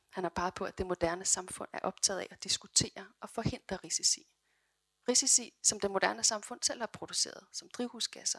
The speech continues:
og forurening og klimaforandringer. Det betyder, at der er sådan en ukontrollerbar usikkerhed, der er trådt ind i vores samfund. Og samtidig, eller vi er ikke længere bekymrede for at få mad og varme og søvn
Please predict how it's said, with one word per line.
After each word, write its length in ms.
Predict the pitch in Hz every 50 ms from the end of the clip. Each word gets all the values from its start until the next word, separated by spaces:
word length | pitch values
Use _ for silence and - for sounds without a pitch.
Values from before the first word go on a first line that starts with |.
| -
og 80 | - -
forurening 560 | - - 170 175 - - - - - - -
og 240 | - _ _ _ _
klimaforandringer. 720 | - 233 233 226 233 220 - - - - - - - - - _ _ _ _ _ _ _ _ _ - - - - - - _ _ _ _ _ _ _ _ _ _ _ _ _ -
Det 80 | 262 247
betyder, 200 | - 285 285 247
at 60 | -
der 60 | 247
er 40 | 233
sådan 180 | - 269 262
en 60 | - _
ukontrollerbar 840 | - 269 - - 277 247 220 - - 220 202 196 180 - - 202 - -
usikkerhed, 500 | 226 226 - - 226 - 196 180 175 -
der 60 | - 175
er 40 |
trådt 220 | - - - 180 180
ind 160 | - - -
i 40 | 202
vores 260 | 185 175 - - -
samfund. 360 | - - - - - - - - _ _ _ _ _ _ _ _ _ _ _ - - - - - - - _ _ _ _ _ _ _ _
Og 80 | - 220
samtidig, 580 | - - 269 277 - - 262 226 214 208 - _ -
eller 140 | 202 202 202
vi 80 | 220
er 20 | 254
ikke 120 | 269 262
længere 240 | 254 240 247 262 262
bekymrede 540 | - 233 - - 262 - - 233 214 196 - _ _ _
for 120 | - 220 214
at 40 |
få 120 | - - 190
mad 340 | 185 190 185 196 220 233 233 - _ _ _ _ -
og 140 | 175 165 -
varme 400 | 185 185 196 202 220 226 226 226 - _ _ _ _ _ _ _ _ _ -
og 60 | -
søvn 440 | - - - 233 - - 220 208 _